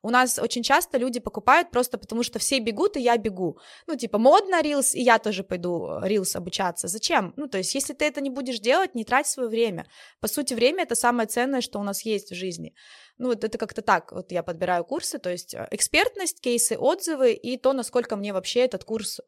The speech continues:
нужен, буду ли я что-то в нём применять.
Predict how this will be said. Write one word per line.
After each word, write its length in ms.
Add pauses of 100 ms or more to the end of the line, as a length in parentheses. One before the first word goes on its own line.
(160)
нужен, 440
буду 200
ли 100
я 140
что-то 320
в 40
нём 160
применять. 560